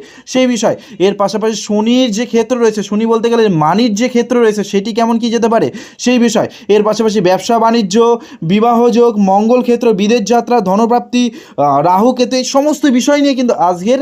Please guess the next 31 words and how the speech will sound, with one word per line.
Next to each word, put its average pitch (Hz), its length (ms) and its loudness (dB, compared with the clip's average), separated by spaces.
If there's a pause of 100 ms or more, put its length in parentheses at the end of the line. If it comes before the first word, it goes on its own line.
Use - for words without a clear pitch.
(140)
মেন 208 160 -2 (320)
ভিডিও। 123 320 -2 (280)
তো - 100 -4
চলুন 180 180 0 (180)
একে 156 200 -4
একে 202 120 -6 (100)
সমস্ত 247 300 0 (140)
বিষয় 220 220 -4 (120)
শুরু 196 200 -4
করা 110 200 -4
যাক। - 140 -18 (500)
আমি 202 260 -2 (100)
রাম 269 140 0 (100)
হস্তরেখার 254 460 -4 (160)
এই 269 160 -4
ভিডিওতে 233 320 -2 (160)
আপনাদেরকে 156 440 -4
কিন্তু 190 220 -4
স্বাগত। 107 280 -8 (300)
তো 208 120 -10
চলুন 254 220 -2 (100)
একে 202 140 -4
একে 220 180 -6
শুরু 180 180 0
করা 107 180 -2
যাক। 73 120 -10 (200)
তো 226 140 -6
সর্বপ্রথম 254 380 -2 (100)
যেটি 247 220 -4
রয়েছে 160 240 -2 (140)
জীবন 196 220 0